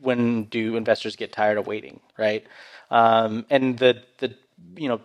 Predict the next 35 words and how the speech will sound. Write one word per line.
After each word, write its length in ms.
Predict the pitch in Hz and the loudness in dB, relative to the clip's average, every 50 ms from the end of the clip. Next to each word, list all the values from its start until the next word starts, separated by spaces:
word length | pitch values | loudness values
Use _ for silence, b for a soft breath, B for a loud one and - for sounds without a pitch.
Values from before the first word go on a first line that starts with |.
| _ | _
Jeff 220 | - 139 131 - - | -2 -2 -2 0 0
Bezos 160 | 139 135 120 | -2 -2 -2
has 260 | 127 120 - - - | -4 -6 -8 -2 2
always 240 | 123 120 120 117 110 | 2 2 2 0 -2
been 240 | - 120 113 113 110 | -6 -8 -8 -6 -4
very 260 | 117 120 117 113 113 | -2 0 0 0 0
upfront 440 | 113 110 - - 127 117 110 110 - | -2 -4 -4 -2 0 0 0 0 -2
about 460 | 117 - 113 110 104 98 - - b b b b b b b b | -2 2 4 4 4 2 0 -4 b b b b b b b b
what 180 | 123 127 117 | 0 0 0
they're 120 | - 113 104 | 0 -2 -6
doing, 400 | 101 - 123 120 113 107 107 110 | -4 -4 -4 -2 -4 -4 -6 -8
which 180 | 107 101 - | -10 -10 -10
is 240 | 113 107 - - - | -12 -12 -12 -14 -12
investing 540 | - 131 117 120 110 120 110 - - 117 110 | -8 -8 -6 -4 -2 -2 -4 -4 -4 -8 -6
almost 240 | 110 110 110 - - | -6 -8 -6 -4 -4
every 160 | 113 110 107 | -4 -4 -4
penny 240 | 104 - 117 110 110 | -6 -8 -10 -8 -6
back 240 | 104 113 107 - - | -2 -2 -2 -2 -4
in 80 | 113 | -8
the 60 | 104 101 | -10 -10
company 480 | - - 104 - - 104 107 104 104 | -10 -12 -12 -10 -12 -12 -12 -12 -12
and 120 | 101 101 107 | -12 -14 -14
into 260 | - 117 110 107 101 | -12 -10 -8 -8 -8
growth, 420 | - - 107 107 101 98 104 - - | -8 -6 -2 -2 -2 -2 -4 -8 -10
and 260 | 104 98 98 98 - B B B B B | -12 -12 -12 -16 -20 B B B B B
that 120 | B 120 113 | B 2 2
is 140 | 110 101 - | 2 0 -4
their 140 | 107 104 | -6 -8
plan. 480 | 101 - - 113 107 104 104 101 101 104 | -8 -6 -4 -4 -4 -2 -4 -6 -8 -8
They 80 | 104 104 | -8 -8
want 160 | 104 101 101 | -8 -10 -10
to 40 | 98 | -12
become 300 | - 104 - - 104 101 | -16 -18 -16 -14 -14 -12
the 80 | 101 | -12
biggest 560 | 98 - 104 98 101 98 - - - - - | -12 -10 -12 -12 -12 -14 -16 -18 -20 -20 -20